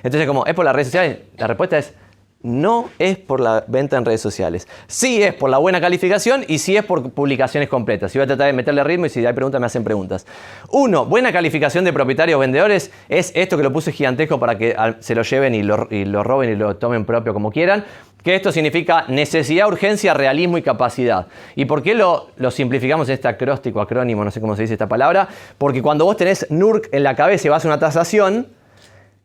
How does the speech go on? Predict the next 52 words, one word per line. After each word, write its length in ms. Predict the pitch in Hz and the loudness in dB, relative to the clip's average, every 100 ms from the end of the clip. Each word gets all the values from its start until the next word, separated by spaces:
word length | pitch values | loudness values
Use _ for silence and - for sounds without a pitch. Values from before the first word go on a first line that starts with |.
| - | 0
lo 280 | 165 196 214 | 4 6 6
único 360 | 262 277 254 | 4 4 4
que 120 | 208 | 4
tenés 160 | 170 208 | 2 2
que 40 | |
acordarte 440 | 202 170 175 202 190 | 2 4 4 4 2
es 60 | |
nurc, 600 | 160 151 170 226 208 202 - | 2 2 4 4 4 2 -2
especialmente 480 | 135 131 151 165 143 | -2 0 0 0 0
si 60 | 147 | 0
sos 100 | 139 | 2
nuevo 320 | 151 170 165 | 4 4 4
en 60 | |
el 80 | 170 | 2
rubro, 420 | 185 185 160 196 - - - | 4 4 4 2 -2 -18 -4
en 260 | 151 165 | 0 2
vez 140 | 170 240 | 2 2
de 80 | |
tener 200 | 170 170 | 2 0
que 60 | 185 | 0
acordarte 480 | 165 160 180 196 214 | 0 2 2 2 2
preguntas 400 | 143 143 180 170 | 2 2 2 2
de 80 | 143 | 2
precalificación 720 | 127 113 131 135 143 151 208 | 0 2 0 2 0 0 0
que 80 | |
no 100 | 185 | 0
te 60 | 196 | 2
las 80 | 185 | 2
vas 120 | 185 | 2
a 40 | |
acordar 240 | 175 160 170 | 2 2 2
ni 100 | 170 | 0
en 100 | 147 | 0
pedo. 280 | 127 101 98 - - - - - - | 0 0 -2 -12 -20 -20 -20 -18 -2
Porque 280 | 131 120 | -2 0
no 280 | 139 170 180 | 0 2 0
te, 220 | 160 151 | 0 0
no 160 | 139 151 | 2 0
nos 120 | 160 | 2
va 80 | 151 | 2
a 20 | |
dar 100 | 156 | 2
el 80 | 143 | 0
cerebro, 460 | 120 110 95 95 92 | 0 0 0 -4 -6
aunque 220 | 101 107 | -4 -2
seamos 300 | 113 135 143 | 0 0 0
superdotados, 440 | 123 123 127 139 151 | -2 -2 0 2 2
no 140 | 135 | 0
nos 100 | 123 | 0
va 100 | 113 | 0
a 20 | |
dar. 180 | 98 85 | 0 -2